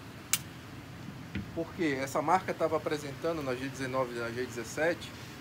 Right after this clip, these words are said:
pelo menos no relato do cara dos Estados Unidos, com cinquenta disparos.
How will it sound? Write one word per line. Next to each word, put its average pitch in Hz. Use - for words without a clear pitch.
pelo 139
menos 143
no 151
relato 135
do 120
cara 120
dos 117
Estados 117
Unidos, 135
com 170
cinquenta 208
disparos. 139